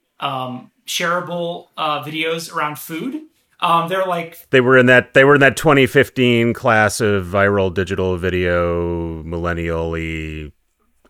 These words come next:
Speaker 2: upstarts.
Speaker 1: Totally. Yeah. And they do the, like, the tiny kitchen, uh, videos, which are really fun. Um, so I think, um, like, they could be, they could be a candidate. Um, yeah. And I, I don't, I, I guess, um,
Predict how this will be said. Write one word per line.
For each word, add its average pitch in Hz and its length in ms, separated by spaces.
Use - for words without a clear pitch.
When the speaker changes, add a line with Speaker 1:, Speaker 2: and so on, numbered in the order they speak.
Speaker 2:
upstarts. - 400
Speaker 1:
Totally. 208 440
Yeah. 175 340
And 170 240
they 190 180
do 185 200
the, 180 160
like, 156 220
the 170 100
tiny 160 260
kitchen, 185 640
uh, 165 300
videos, 196 440
which 170 160
are 170 120
really 165 260
fun. 185 320
Um, 160 560
so 208 460
I 180 120
think, 220 440
um, 170 500
like, 156 400
they 175 160
could 185 180
be, 180 440
they 170 120
could 175 160
be 170 160
a - 60
candidate. 175 500
Um, 160 520
yeah. 214 400
And 190 140
I, - 100
I 190 120
don't, 220 340
I, 185 300
I 190 160
guess, 220 480
um, 175 440